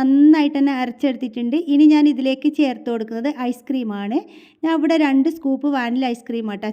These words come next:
ചേർത്ത് കൊടുക്കുന്നത്. നിങ്ങളുടെ കയ്യിൽ സ്ട്രോബെറി ഉണ്ടെങ്കിൽ അത് ചേർത്ത് കൊടുക്കുക കേട്ടോ. അങ്ങനെ ഇതാ രണ്ട് സ്കൂപ്പ് ഐസ്ക്രീമും കൂടി ചേർത്ത് കൊടുത്തതിന് ശേഷം ഇതിലേക്ക്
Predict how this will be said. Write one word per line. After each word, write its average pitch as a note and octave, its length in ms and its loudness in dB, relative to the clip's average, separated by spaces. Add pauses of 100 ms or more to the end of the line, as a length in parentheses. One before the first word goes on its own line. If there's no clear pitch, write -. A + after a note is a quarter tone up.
ചേർത്ത് A3+ 300 -8
കൊടുക്കുന്നത്. A#3 500 -6
നിങ്ങളുടെ B3+ 360 -4
കയ്യിൽ B3 180 -4 (100)
സ്ട്രോബെറി A#3+ 460 -6
ഉണ്ടെങ്കിൽ A#3 340 -6
അത് A#3 100 -6 (120)
ചേർത്ത് A3+ 320 -10
കൊടുക്കുക F#3 320 -8
കേട്ടോ. F3+ 180 -8 (1400)
അങ്ങനെ D#4 200 8
ഇതാ E4 180 4
രണ്ട് D4+ 240 4
സ്കൂപ്പ് D4 360 0
ഐസ്ക്രീമും C#4 500 0
കൂടി C4+ 240 0
ചേർത്ത് B3 320 -2
കൊടുത്തതിന് B3+ 400 0 (100)
ശേഷം A#3 380 -2
ഇതിലേക്ക് A3+ 360 -6